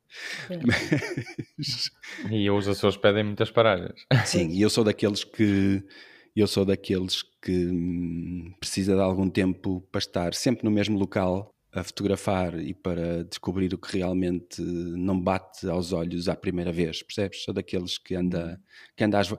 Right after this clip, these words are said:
Speaker 2: sou daqueles que anda às voltas no meio do Porto, incan-, incansado, incansante, eh, sem, sempre a descobrir coisas novas, e quanto mais ando, mais eu descubro, porque, e, e ando sempre no mesmo sítio, é aquela coisa,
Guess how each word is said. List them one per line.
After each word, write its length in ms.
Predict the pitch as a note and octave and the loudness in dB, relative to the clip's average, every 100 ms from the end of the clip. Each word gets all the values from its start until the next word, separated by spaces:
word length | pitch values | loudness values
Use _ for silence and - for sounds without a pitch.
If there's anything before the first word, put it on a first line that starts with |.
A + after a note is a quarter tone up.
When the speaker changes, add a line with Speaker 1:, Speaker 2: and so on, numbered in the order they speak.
| - | -4
Speaker 2:
sou 80 | - | 0
daqueles 280 | C#3+ D#3 - | 4 2 2
que 80 | C#3+ | 2
anda 140 | B2 | 2
às 80 | G2+ | 2
voltas 400 | F#2+ A2 - G2 | 2 0 0 0
no 80 | G#2 | 2
meio 240 | G#2+ G#2+ | 4 4
do 100 | G2+ | 4
Porto, 720 | F#2+ G#2 G#2 G2 - F#2+ G2 - | 2 4 2 2 -6 -4 -4 0
incan-, 340 | A2 A2 G2+ - | 0 2 0 2
incansado, 720 | A#2 A#2 G#2 - G2 G2 F#2+ | 2 2 0 0 0 -2 -2
incansante, 720 | A2+ A2+ A#2+ G#2 G#2+ G#2 - - | -2 0 0 0 0 -2 -4 -6
eh, 460 | F2+ G2 F#2+ F#2+ F#2 - - - - | -2 0 0 -2 -6 -16 -20 -20 -20
sem, 960 | - - A2 G#2+ G#2 G2+ G2 G2+ G2 G#2+ | -8 0 2 4 2 0 -2 -4 -4 -6
sempre 280 | - A2+ - | -2 0 0
a 20 | |
descobrir 260 | - A2 A#2 | -4 0 2
coisas 300 | A2 G#2 A2 | 2 2 2
novas, 300 | G#2 G2+ G#2 | 2 2 2
e 40 | |
quanto 220 | A#2+ C3 | 0 0
mais 200 | A2 G2 | 2 2
ando, 200 | G2+ G2 | 2 2
mais 160 | G2+ G2 | 0 0
eu 80 | G2+ | -2
descubro, 520 | - - F#2 F2 E2+ _ | -4 -2 -2 -2 -6 _
porque, 300 | F#2 - - F2+ F2 E2+ F2 F2 F2+ - - | -14 -10 -4 -2 -2 -4 -8 -10 -14 -20 -14
e, 80 | G2+ - | -12 -2
e 60 | A#2 A2 | 0 2
ando 120 | G#2 | 0
sempre 140 | - | 0
no 60 | G2+ | 0
mesmo 160 | G2+ G2 | 0 2
sítio, 360 | C#3 - F2 - | 0 0 -6 -6
é 120 | G2+ | -6
aquela 280 | G2 G2 G2 | -4 -4 -4
coisa, 400 | G2 G2 F2+ F#2 | -4 -6 -4 -8